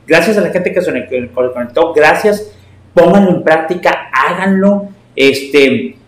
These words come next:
y, y creo que tenemos una gran oportunidad. Por lo pronto, la gente que está en la comun-, en esta comunidad, que estamos haciendo una, tratando de promover la parte de la seguridad patrimonial, la logística y la productividad, pero yo creo que no puede haber una logística segura, ni una productividad segura, ni un ambiente seguro si realmente no, primero no buscamos la parte de la seguridad patrimonial,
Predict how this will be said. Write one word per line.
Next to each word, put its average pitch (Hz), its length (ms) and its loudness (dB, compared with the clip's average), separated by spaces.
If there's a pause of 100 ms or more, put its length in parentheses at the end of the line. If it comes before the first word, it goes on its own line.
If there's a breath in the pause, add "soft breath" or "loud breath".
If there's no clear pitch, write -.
y, 147 680 0
y - 40 -16
creo 170 320 4
que 202 100 -2
tenemos 160 380 0
una 175 120 0
gran 151 200 0
oportunidad. 123 680 -6
Por 151 160 2
lo - 100 0
pronto, 175 280 2
la 196 140 -4
gente 190 200 -4
que 180 80 -4
está 175 140 -6
en 175 60 -6
la 175 120 -8
comun-, 147 300 -14
en 131 140 -4
esta 135 320 -2
comunidad, 131 520 -2
que 131 60 -6
estamos 131 400 -4
haciendo 135 300 -8
una, 147 440 -6
tratando 131 400 -4
de 151 300 4
promover 123 300 -2
la - 120 0
parte 147 220 -8
de 147 60 0
la 143 60 -6
seguridad 123 340 -4
patrimonial, 127 420 -6
la 143 80 0
logística 135 380 -8
y 139 40 0
la 123 120 -2
productividad, 117 800 -6 (300 loud breath)
pero 135 280 2
yo 143 120 -2
creo 175 180 2
que 175 100 -2
no 135 560 -6
puede 151 140 2
haber 156 120 2
una 156 100 0
logística 143 400 -4
segura, 135 400 -2
ni 135 80 -4
una 139 160 -4
productividad 123 440 -2
segura, 135 360 -2
ni 131 80 -4
un 127 80 -6
ambiente 127 300 -8
seguro 123 400 -8
si 143 140 -10
realmente 120 500 -6
no, 120 320 -8
primero 120 500 -4
no 123 100 -8
buscamos 120 380 -10
la 123 160 -6
parte 123 200 -12
de 123 60 -16
la 120 40 -18
seguridad 113 320 -14
patrimonial, 120 560 -10